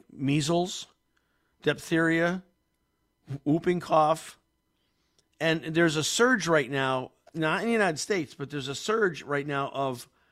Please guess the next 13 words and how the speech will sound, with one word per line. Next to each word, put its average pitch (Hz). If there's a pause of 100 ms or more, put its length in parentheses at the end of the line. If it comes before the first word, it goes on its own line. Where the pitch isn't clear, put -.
(280)
uh, 135
measles 160
deaths 98
around 110
the 104
world. - (680)
Well, 151
because 190
we 175
went 151
so 226
crazy 175
about 139